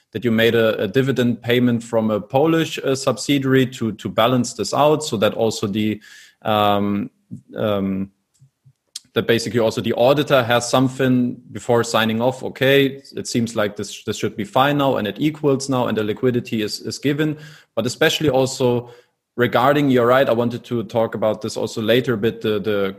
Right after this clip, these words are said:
covid and the pandemic situation, uh, to which extent, especially a liquidity risk, uh, in a time where we have seen this year, uh, some companies have really struggled also to keep up with promises of,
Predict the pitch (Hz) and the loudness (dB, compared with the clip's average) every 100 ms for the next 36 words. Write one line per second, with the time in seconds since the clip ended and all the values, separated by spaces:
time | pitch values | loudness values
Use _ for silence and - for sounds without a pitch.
0 | - 139 139 139 127 113 107 - 113 113 | -2 0 2 2 0 -2 -4 -4 0 2
1 | 131 143 131 135 - 123 123 127 139 139 | 2 0 -2 -6 -2 2 2 0 -2 -4
2 | 135 - _ _ - 110 110 123 117 127 | -4 -16 _ _ -2 0 0 0 0 2
3 | 123 - - 143 156 123 - 131 147 - | -2 -4 -2 0 0 -2 -2 0 0 0
4 | 143 127 107 113 113 113 - 135 127 131 | 0 0 0 -2 -2 -2 2 2 0 0
5 | 120 127 151 - - - _ - 110 110 | 2 4 2 0 -10 -18 _ -4 0 0
6 | - 120 113 - 117 127 131 120 113 110 | 0 -2 -4 0 2 4 2 2 4 4
7 | 110 117 117 107 104 - 165 160 120 107 | 2 -2 -2 0 -2 -4 -4 -2 -2 -4
8 | - 107 101 98 - - - 107 101 - | -4 -2 -2 -4 -16 -20 -8 -4 -4 0
9 | 110 113 98 - - 117 120 117 110 110 | 0 0 -4 -6 -2 0 0 0 0 0
10 | 107 113 110 101 - 120 127 123 - 120 | 0 -2 -2 -4 0 2 4 2 2 2
11 | 117 127 113 104 - 120 101 120 127 - | 2 -2 -4 -6 -2 -2 0 -2 -2 -6
12 | - 117 110 - 120 123 123 - 123 123 | -2 -2 -2 -2 2 4 4 2 -2 -2
13 | - 107 98 | -2 -2 -4